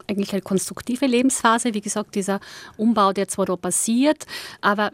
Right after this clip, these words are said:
einigeln, ja. Viele Frauen, glaub ich, ähm, haben in dieser Lebensphase schon noch viel an Doppel- und Dreifachbelastungen. Die ganze Care-Arbeit. Man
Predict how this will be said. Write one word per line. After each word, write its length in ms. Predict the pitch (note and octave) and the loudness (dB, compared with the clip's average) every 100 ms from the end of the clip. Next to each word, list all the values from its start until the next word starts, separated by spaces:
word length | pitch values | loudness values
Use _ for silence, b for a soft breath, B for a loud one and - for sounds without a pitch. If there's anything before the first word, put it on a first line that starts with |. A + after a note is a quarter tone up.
| _ | _
einigeln, 760 | F#3+ E3+ B3 - G3+ F#3 G3 G3 | 0 4 4 4 2 4 6 6
ja. 180 | F#3+ G#3+ - | 6 2 -2
Viele 280 | - A#3+ | -4 -4
Frauen, 380 | C4+ - G3+ A#3 | -4 -2 0 0
glaub 240 | - G#3+ G#3 | 0 0 0
ich, 340 | - C4 D4+ - | 4 6 4 4
ähm, 440 | G3+ A3 A3 A3 F3+ | 2 4 4 2 2
haben 280 | D#3 A#3 | 4 4
in 120 | C4 A3+ | 2 2
dieser 200 | A#3+ B3 | 2 2
Lebensphase 600 | A3 A#3 - A#3 - A#3 | 2 2 2 0 0 -2
schon 420 | - A3 F3+ C4+ | 0 2 6 6
noch 200 | C4 - | 6 2
viel 720 | - - B3 B3 B3+ B3 A#3 - | -8 -2 2 4 6 4 0 0
an 260 | G#3 G#3+ | 2 2
Doppel- 300 | G#3+ G#3 A3+ | 0 -2 0
und 160 | G#3 - | -2 0
Dreifachbelastungen. 960 | D#3 D#3+ - - E3+ - - - - | -4 -4 -8 -6 -6 -6 -10 -10 -10
Die 100 | - | -8
ganze 340 | A3+ G3 G#3+ A3+ | -4 -2 -2 -6
Care-Arbeit. 800 | - G#3+ G#3 G#3 G3 F#3+ B2 - B B B B | -4 -2 0 0 0 -2 -4 -6 B B B B
Man 320 | D4+ A#3+ A#3 | -2 0 0